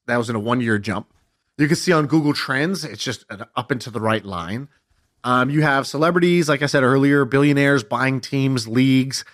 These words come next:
that sort of thing. Um, I personally know two people who have built multi-million dollar brands in this space. I'm gonna tell you about them. So one, one guy, I can't say his name, but he built a Amazon F B A store. And this was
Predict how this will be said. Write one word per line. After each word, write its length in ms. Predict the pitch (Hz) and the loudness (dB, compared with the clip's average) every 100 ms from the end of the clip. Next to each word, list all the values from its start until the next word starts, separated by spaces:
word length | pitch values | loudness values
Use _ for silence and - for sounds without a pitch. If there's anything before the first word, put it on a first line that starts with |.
| _ _ | _ _
that 140 | 117 | -6
sort 160 | 113 113 | -2 -4
of 80 | 98 | -4
thing. 300 | 92 90 131 _ _ _ _ - | -10 -12 -16 _ _ _ _ -2
Um, 420 | 123 120 113 117 - | 2 2 0 -2 0
I 140 | 247 | 0
personally 680 | 202 - 220 247 - 180 156 | 0 -2 0 2 2 2 2
know 200 | 143 151 | 2 0
two 300 | 160 - 214 | 0 -2 -2
people 440 | 202 175 190 240 | 0 -2 0 -2
who 100 | - | 2
have 160 | 165 123 | 0 2
built 340 | 147 147 147 _ _ _ _ | 2 2 0 _ _ _ _
multi-million 560 | 147 151 165 156 156 | 0 2 2 2 2
dollar 280 | 143 131 135 | 2 2 0
brands 400 | 107 113 117 127 | 0 -2 -2 -2
in 100 | 113 | -6
this 140 | 101 - | -8 -10
space. 480 | - 82 - - - _ | -10 -12 -14 -18 -20 _
I'm 80 | 117 | -6
gonna 80 | 120 | -4
tell 160 | 120 | -2
you 60 | 110 | -2
about 200 | 98 87 | -2 -6
them. 140 | 87 | -12
So 160 | - 123 | -12 -10
one, 540 | 110 147 175 202 220 - _ _ _ _ _ | -4 0 2 2 0 -10 _ _ _ _ _
one 200 | 160 214 | 0 2
guy, 320 | 175 139 143 | 2 2 0
I 80 | 135 | -2
can't 240 | - 151 | -4 -4
say 120 | 151 | 0
his 120 | 143 117 | -2 -2
name, 280 | 110 104 | -6 -6
but 120 | 110 113 | -8 -8
he 100 | 135 | -6
built 380 | 120 131 120 - | -2 -2 -2 -8
a 160 | 117 117 131 | -8 -6 -4
Amazon 400 | 156 156 156 147 | -2 0 0 0
F 200 | 127 - | -4 -6
B 240 | 131 110 | -4 -2
A 40 | 107 | -4
store. 360 | - 107 78 _ _ _ _ _ _ _ _ _ | -6 -14 -18 _ _ _ _ _ _ _ _ _
And 300 | - 127 127 135 | -2 0 -2 -2
this 180 | 139 - | -4 -2
was 220 | 120 - | -6 -8